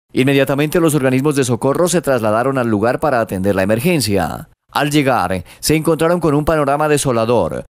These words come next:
Un hombre yacía tendido al lado de la vía, mientras que se desconocía la suerte del conductor del automotor. Rápidamente se pudo establecer que era auxiliado por habitantes del sector en la parte baja del precipicio de unos cien metros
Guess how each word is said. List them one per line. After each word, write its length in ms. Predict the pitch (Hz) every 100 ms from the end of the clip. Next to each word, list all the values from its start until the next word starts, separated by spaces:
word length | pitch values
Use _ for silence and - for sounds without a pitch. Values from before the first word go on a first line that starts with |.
| _
Un 160 | 147 180
hombre 320 | 185 180 180
yacía 380 | 147 127 151 151
tendido 460 | 135 113 143 170 -
al 160 | 110 104
lado 240 | 113 107
de 80 | 104
la 120 | 104
vía, 460 | 135 120 95 90 - -
mientras 360 | 117 147 156 143
que 100 | 147
se 140 | 143
desconocía 560 | 139 131 143 131 160 170
la 100 | 156
suerte 320 | 127 147 156
del 160 | 151 127
conductor 480 | 127 107 101 147 156
del 140 | 151
automotor. 840 | 120 107 98 95 135 110 - 58 - _ _
Rápidamente 600 | 110 139 143 123 147 165 151
se 100 | 123
pudo 220 | 139 143
establecer 480 | 135 117 113 160 151
que 200 | 131 139
era 140 | 151
auxiliado 800 | 143 143 139 123 131 127 147 180
por 120 | 160
habitantes 460 | 113 101 123 135 127
del 140 | 113
sector 340 | 110 - 147
en 80 | 165
la 100 | 117
parte 300 | 117 117 123
baja 300 | 117 131 165
del 160 | 156 127
precipicio 640 | 127 110 110 143 165 180
de 80 | 127
unos 280 | 135 156 139
cien 240 | 139 139
metros 600 | 175 139 - 98 95 -